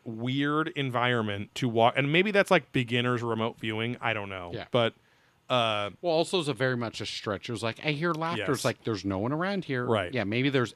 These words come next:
Speaker 2: echoes
Speaker 1: When she
Speaker 2: of
Speaker 1: was by the
Speaker 2: laughter.
Speaker 1: carousel or
Speaker 2: Yeah,
Speaker 1: something,
Speaker 2: I felt
Speaker 1: yeah.
Speaker 2: black hard rods.
Speaker 1: Right.
Speaker 2: Uh,
Speaker 1: Which is like, there's wrought iron fences
Speaker 2: textured, yeah.
Speaker 1: everywhere. Like,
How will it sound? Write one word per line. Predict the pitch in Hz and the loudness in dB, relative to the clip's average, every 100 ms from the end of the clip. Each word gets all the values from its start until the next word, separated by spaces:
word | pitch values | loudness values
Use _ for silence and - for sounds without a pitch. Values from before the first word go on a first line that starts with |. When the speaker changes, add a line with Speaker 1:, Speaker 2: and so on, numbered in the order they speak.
| - | -10
Speaker 2:
echoes | 101 - | -10 -2
Speaker 1:
When | 131 | 0
she | 127 135 | 4 4
Speaker 2:
of | |
Speaker 1:
was | 127 | 6
by | 131 | 6
the | 117 | 6
Speaker 2:
laughter. | 113 107 | 2 0
Speaker 1:
carousel | 113 107 - 95 95 | 2 0 -2 -2 -2
or | 95 | -4
Speaker 2:
Yeah, | |
Speaker 1:
something, | - 98 - 92 | -2 -2 -2 -4
Speaker 2:
I | |
felt | 98 160 | -2 -2
Speaker 1:
yeah. | 92 | -2
Speaker 2:
black | 92 101 123 104 | -6 -8 -10 -12
hard | - 98 101 101 | -12 -8 -6 -8
rods. | 90 87 101 107 92 95 | -10 -8 -4 -4 -4 -4
Speaker 1:
Right. | 110 87 85 - _ _ - | -4 -4 -8 -18 _ _ -12
Speaker 2:
Uh, | 98 95 87 | -10 -6 -2
Speaker 1:
Which | 139 | 0
is | 135 | 2
like, | 135 127 | 0 0
there's | 113 | -2
wrought | 120 123 | 2 4
iron | 131 131 | 4 2
fences | 143 127 139 | 0 0 0
Speaker 2:
textured, | 98 120 | 0 -2
yeah. | |
Speaker 1:
everywhere. | 110 117 110 110 107 107 | -2 -2 -2 0 0 0
Like, | 101 - | -4 -6